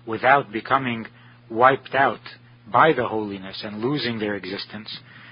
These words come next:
like a candle's flame that loses itself, becomes absorbed into a larger flame if it's held close to the flame. That's why, in order for the neshama to be able to contain the godliness,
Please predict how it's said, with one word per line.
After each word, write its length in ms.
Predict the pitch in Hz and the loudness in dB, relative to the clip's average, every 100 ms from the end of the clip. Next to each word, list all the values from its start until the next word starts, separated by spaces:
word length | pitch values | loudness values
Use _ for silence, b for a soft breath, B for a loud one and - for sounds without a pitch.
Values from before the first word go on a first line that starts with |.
| B | B
like 160 | 113 104 | -6 -6
a 80 | 104 | -4
candle's 520 | - 147 151 123 - - | 4 4 4 0 -4 -6
flame 380 | 127 143 117 95 - b b b - | 0 0 -2 -10 -20 b b b -8
that 180 | 113 107 | -8 -6
loses 500 | 117 151 175 123 101 | -2 0 0 0 -4
itself, 460 | 101 - 120 101 98 - | -6 -8 -8 -8 -10 -16
becomes 360 | - 123 113 110 | -6 -6 -4 -8
absorbed 440 | 95 131 131 110 | 0 4 4 2
into 200 | 120 117 | -6 -6
a 120 | 110 | -4
larger 460 | 104 117 135 117 113 - | 2 2 4 0 -4 -6
flame 240 | 117 104 | -6 -6
if 80 | 101 - | -10 -14
it's 100 | - | -8
held 220 | 123 113 98 | -4 -6 -6
close 320 | - 117 107 | -4 -4 -4
to 80 | 110 | -8
the 80 | 101 - | -10 -12
flame. 260 | 92 98 - _ _ _ _ _ _ _ _ _ _ _ _ - B B B B B - | -14 -16 -20 _ _ _ _ _ _ _ _ _ _ _ _ -20 B B B B B -6
That's 320 | 117 143 - | -2 -2 -2
why, 440 | 110 170 147 127 123 B B - | -2 0 0 -2 -6 B B -14
in 140 | 107 | -2
order 260 | 131 156 127 | 4 4 4
for 60 | 123 | -2
the 80 | 107 | -6
neshama 640 | 107 104 - 147 120 95 B B B - | -4 -2 0 0 -2 -10 B B B -8
to 100 | 113 | -2
be 200 | 113 113 | 0 4
able 380 | 151 127 107 - | 2 2 -4 -6
to 140 | - 117 | -8 -6
contain 840 | - 110 - 151 151 151 147 156 - | -6 -6 -2 -2 0 -6 -8 -12 -12
the 80 | 107 | -4
godliness, 880 | 113 139 135 110 101 92 - - | 4 4 4 -2 -6 -10 -16 -16